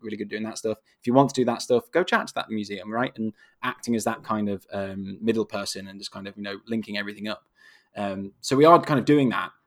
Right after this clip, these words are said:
And what's one thing I, I, I really like about the, the, the, the V H S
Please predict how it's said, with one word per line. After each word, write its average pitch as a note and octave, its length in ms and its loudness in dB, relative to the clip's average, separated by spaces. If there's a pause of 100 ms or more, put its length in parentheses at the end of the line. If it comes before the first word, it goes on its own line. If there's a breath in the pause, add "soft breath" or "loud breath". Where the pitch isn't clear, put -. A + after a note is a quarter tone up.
(120)
And B2+ 120 4
what's - 400 2
one D3 180 2
thing C3+ 160 2
I, B2+ 280 0
I, C3+ 100 10
I B2+ 140 4
really B2 440 4
like B2+ 300 0
about D3 380 2 (100)
the, C3 260 0
the, C3+ 140 0
the, B2+ 200 -2
the B2 180 0
V B2+ 320 4
H B2 240 2
S - 300 -6